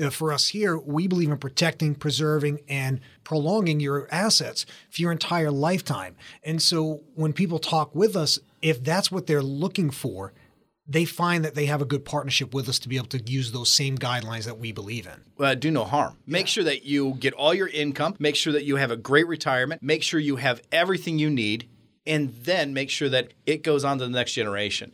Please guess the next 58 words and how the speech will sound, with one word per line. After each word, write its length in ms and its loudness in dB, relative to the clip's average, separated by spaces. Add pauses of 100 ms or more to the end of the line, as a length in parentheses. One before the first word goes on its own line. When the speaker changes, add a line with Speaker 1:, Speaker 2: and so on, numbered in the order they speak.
Speaker 2:
It 120 2
is 100 4
an 80 0
amazing 560 0
thing. 380 -2
So 180 6
if 200 -2
you 200 0
are 80 6
trying 220 2
to 60 -2
figure 340 -2
out 220 0
what 260 0
your 100 0
philosophy 520 0
is 160 2
and 100 -6
how 260 2
it 80 0
really 220 2
works 320 -2
out, 260 2 (100)
you 140 2
can 120 -2
go 180 6
to 80 0
the 100 -8
website. 640 0
You 120 0
can 120 -2
go 240 4
to 280 0
euclid 680 0
F 260 0
S 220 0
dot 280 2
com 500 0 (160)
and 260 2
check 240 0
us 140 -2
out, 120 4
and 100 -2
you 60 0
can 60 -2
get 160 2
more 160 0
information 500 -2
there. 220 -2 (260)
Speaker 1:
Yeah, 200 0
exactly. 680 0
And 260 2
it, 260 -2
that's 220 2
just 180 0
the 60 -2
beginning 400 0
point, 340 0